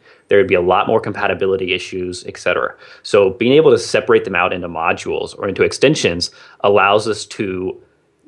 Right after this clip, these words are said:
utilize these features that maybe a much smaller percentile of the users actually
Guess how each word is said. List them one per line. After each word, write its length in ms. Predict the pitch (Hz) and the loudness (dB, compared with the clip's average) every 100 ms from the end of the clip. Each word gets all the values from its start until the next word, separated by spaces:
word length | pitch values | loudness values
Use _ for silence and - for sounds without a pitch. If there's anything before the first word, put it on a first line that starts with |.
| - | -14
utilize 580 | 110 120 165 156 123 120 _ - 120 - | -2 2 4 4 2 0 _ 0 0 0
these 300 | 120 113 - | -2 -4 -6
features 640 | 117 113 107 90 90 - _ _ _ _ | -6 -4 -2 -2 -4 -12 _ _ _ _
that 360 | 104 92 90 - | 0 2 0 -4
maybe 720 | 110 101 101 104 101 98 - | -4 -4 -2 -4 -4 -6 -6
a 160 | - - | -6 -4
much 600 | 101 101 107 - - - - _ _ _ | -4 0 -2 -2 -8 -10 -16 _ _ _
smaller 640 | - - - 113 98 110 107 | -14 -10 -8 -2 2 4 2
percentile 560 | - - 101 101 95 | 0 -6 -4 -2 0
of 160 | 98 95 | 0 -4
the 60 | |
users 340 | 92 101 95 - | -8 -8 -10 -8
actually 640 | 104 104 - 110 98 90 90 | -4 -4 -4 -8 -8 -12 -8